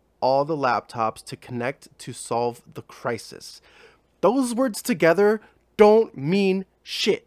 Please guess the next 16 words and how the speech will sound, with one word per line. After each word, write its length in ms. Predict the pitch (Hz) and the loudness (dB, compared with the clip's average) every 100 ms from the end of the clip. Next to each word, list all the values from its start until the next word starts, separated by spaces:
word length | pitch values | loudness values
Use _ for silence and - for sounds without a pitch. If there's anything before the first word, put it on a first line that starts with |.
| _ | _
<laughs> 20 | 180 - - _ _ _ _ _ _ _ - - _ | -2 -2 -12 _ _ _ _ _ _ _ -20 -20 _
They 100 | 240 | -2
don't 160 | 277 | 0
mean, 240 | 254 196 - _ _ | 0 -4 -10 _ _
those 280 | 165 202 226 | -4 -4 -2
words 280 | 240 208 - | -2 -2 -4
together, 320 | 160 165 170 | -2 2 2
they 100 | 160 | 4
don't 160 | 180 175 | 2 2
mean 220 | 151 - _ _ | -2 -4 _ _
anything. 360 | 175 180 160 - _ | -2 0 -2 -8 _
They 140 | 139 | 0
don't 400 | 160 175 190 185 | 4 6 4 2
mean 260 | 175 156 147 - - | 2 2 0 -4 4
anything. 960 | 196 214 220 220 226 220 - 160 170 - | 6 6 8 8 8 4 0 -2 -2 0
Blah. 300 | 185 170 | 4 6